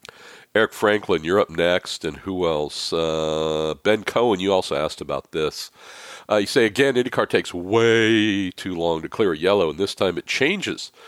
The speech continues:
race strategy to allow for one less stop. Can we please get a committee going during the off-season to reduce the length of yellows?" Well, <coughs>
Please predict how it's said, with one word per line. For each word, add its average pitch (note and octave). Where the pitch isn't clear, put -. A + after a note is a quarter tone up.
race A2
strategy F#2
to E2+
allow D#2
for C#2+
one E2
less F2
stop. -
Can -
we D3+
please C4
get D#3
a -
committee D3+
going G2
during C#3+
the G#2+
off-season F#2+
to G2
reduce G2
the D#3
length D2+
of D#2
yellows?" D#2
Well, C#3+
<coughs> -